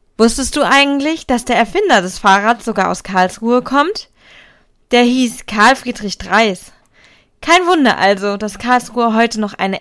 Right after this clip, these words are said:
echte Fahrradstadt ist. Gut, ich gebe ja zu, dass sein erstes Fahrrad von achtzehnhundertsiebzehn eigentlich noch ein Laufrad war. Denn es hatte noch keine Pedale. Man musste sich also mit den Füßen vom Boden abstoßen.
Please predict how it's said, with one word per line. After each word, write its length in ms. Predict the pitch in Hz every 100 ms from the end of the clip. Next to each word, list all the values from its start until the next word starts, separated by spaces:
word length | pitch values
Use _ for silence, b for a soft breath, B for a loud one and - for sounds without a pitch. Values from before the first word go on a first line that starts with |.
| -
echte 420 | 285 339 - 285
Fahrradstadt 680 | - 240 185 165 - 180 180
ist. 360 | 190 180 - _ _ b b b b b _ -
Gut, 400 | 226 240 220 -
ich 160 | - -
gebe 220 | 233 226
ja 180 | 208 185
zu, 360 | - 254 226
dass 240 | 180 196 -
sein 240 | 240 277
erstes 400 | - 180 - 185
Fahrrad 480 | - 185 165 196 220
von 180 | - -
achtzehnhundertsiebzehn 1120 | 180 175 190 190 185 175 196 _ 220 220 233 B B B
eigentlich 460 | - 220 214 208 185
noch 160 | 196 180
ein 120 | 170
Laufrad 500 | 208 254 - - -
war. 280 | - - 196 _ _ b b b b b
Denn 220 | 202 202 240
es 160 | 240
hatte 200 | 240 220
noch 160 | 190 -
keine 340 | 233 254 392
Pedale. 680 | - 247 240 240 185 - 190 _ _ b b b b
Man 140 | 214 226
musste 280 | 320 311
sich 240 | 220 196 -
also 300 | 190 196 226
mit 160 | 196
den 100 | 180
Füßen 460 | 175 - 359 - 277
vom 180 | 247 226
Boden 300 | 226 214 165
abstoßen. 720 | - - 190 180 - 180